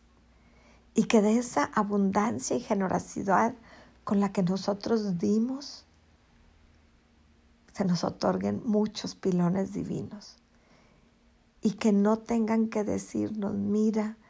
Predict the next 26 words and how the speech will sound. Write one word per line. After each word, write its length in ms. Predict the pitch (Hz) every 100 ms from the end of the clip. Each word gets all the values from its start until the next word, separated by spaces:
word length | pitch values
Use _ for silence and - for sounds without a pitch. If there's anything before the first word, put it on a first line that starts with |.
| - _ _ -
tu 120 | 196
cuchara 440 | 196 185 208 202
está 220 | 202 -
abollada, 640 | 208 208 190 - 147 - -
tu 200 | - 202
taza 500 | - - 185 190 220
está 220 | - -
agujerada", 800 | 202 190 - 202 190 196 190 196 - - - - _ -
y 60 |
que 180 | - 202
nos 280 | 175 185 -
tengan 540 | - 214 202 180 185
que 200 | 185 180
quitar. 480 | - - - - - - - - _ _ - - - _ _
Eso 220 | - - 180
sería 460 | 185 175 - - _ _ _ _ -
muy 360 | 214 208 202 170
triste. 600 | - - - - - - - - - - - - - - - - -
Como 260 | 196 196 190
dice 280 | 196 - 202
alguien 380 | 185 190 196
que 140 | 196 196
quiero 340 | - 175 180 - - _ _ -
mucho, 400 | 185 175 - - - -
más 600 | 160 170 190 202 - -
triste. 760 | - 180 180 170 - - -